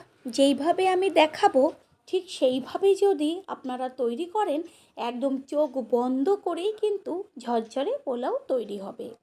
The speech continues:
এটা আমি গ্যারান্টি দিয়ে বলতে পারি। তাহলে কি করে তৈরি করব, সেটাই দেখে নেওয়া যাক।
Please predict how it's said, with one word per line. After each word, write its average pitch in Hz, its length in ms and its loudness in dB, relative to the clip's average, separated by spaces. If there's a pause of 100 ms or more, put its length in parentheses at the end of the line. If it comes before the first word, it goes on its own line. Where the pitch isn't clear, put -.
(580)
এটা 320 300 0
আমি 311 160 0 (120)
গ্যারান্টি 269 440 0
দিয়ে 359 240 0 (180)
বলতে 214 320 -6
পারি। 196 300 -8 (480)
তাহলে 339 440 2
কি 302 180 -8
করে 262 260 4 (120)
তৈরি 277 240 2
করব, 392 300 2 (100)
সেটাই 320 500 -2 (120)
দেখে 254 280 2
নেওয়া 220 260 -4
যাক। 220 300 -6